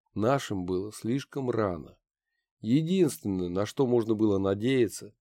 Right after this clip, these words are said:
так только на то, что обитатели хутора со сранья никуда не стронутся, но у них были явно другие планы. Я увидел упырей значительно раньше, чем они нас. Все же смотрели они на дорогу, а не всматривались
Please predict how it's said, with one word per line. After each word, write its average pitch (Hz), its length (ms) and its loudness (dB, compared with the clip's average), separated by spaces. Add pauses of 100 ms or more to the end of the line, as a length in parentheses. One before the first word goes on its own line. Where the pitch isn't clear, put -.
(520)
так 101 180 -2
только 117 380 6
на 95 180 2
то, 131 240 2
что - 200 0
обитатели 87 540 0
хутора 110 460 0
со - 160 -8
сранья 92 400 0
никуда 120 520 2
не 139 120 0
стронутся, 104 680 0 (400)
но 151 160 4
у 165 60 10
них 165 260 2
были 113 240 2
явно 123 420 4
другие 95 440 -2
планы. 76 440 -6 (680)
Я 113 200 4
увидел 127 360 4
упырей 135 380 2
значительно 98 540 -2
раньше, 131 360 0
чем - 240 -2
они 85 180 0
нас. - 340 -14 (380)
Все - 240 -2
же 85 140 -6
смотрели 98 560 -2
они 98 220 2
на 95 120 -2
дорогу, 82 560 -6 (240)
а 101 120 -4
не 117 120 0
всматривались 98 840 -6